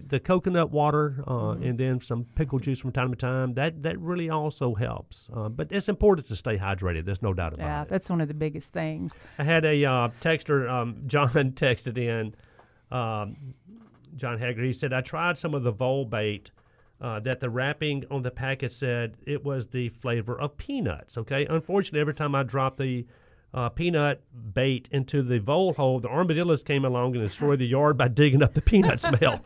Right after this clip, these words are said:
Speaker 1: <laughs> So he was out there
Speaker 2: Oh.
Speaker 1: trying to do the right thing, had a peanut smelled based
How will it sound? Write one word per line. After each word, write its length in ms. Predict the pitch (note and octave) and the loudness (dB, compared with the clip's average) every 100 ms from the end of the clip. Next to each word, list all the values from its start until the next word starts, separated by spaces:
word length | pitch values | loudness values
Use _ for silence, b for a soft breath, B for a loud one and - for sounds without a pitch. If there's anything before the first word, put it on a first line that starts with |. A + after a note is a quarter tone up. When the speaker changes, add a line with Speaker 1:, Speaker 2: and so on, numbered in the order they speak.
| A#3 F3+ | 0 2
Speaker 1:
<laughs> 220 | C#4 C4+ | 2 0
So 180 | - G#3 | 4 6
he 180 | D4 D4+ | 8 6
was 160 | B3+ A3+ | 6 6
out 180 | C4 | 6
there 120 | - G3 | 6 6
Speaker 2:
Oh. 40 | |
Speaker 1:
trying 260 | A#3 G3 G3 | 8 8 6
to 60 | |
do 160 | E3+ F#3+ | 6 6
the 120 | E3+ | 8
right 300 | D#3+ D#3 D#3+ | 6 6 4
thing, 280 | F3 E3+ F3 | 4 4 4
had 140 | D#3+ | 4
a 60 | C3+ | 4
peanut 560 | - A3+ A3 G#3+ F#3+ | 6 8 8 8 4
smelled 920 | - - - F3+ F#3 F3+ F3+ D#3 B2+ A#2+ | -2 -8 -2 4 8 8 8 4 0 4
based 400 | D#3+ E3+ D#3 | 8 8 6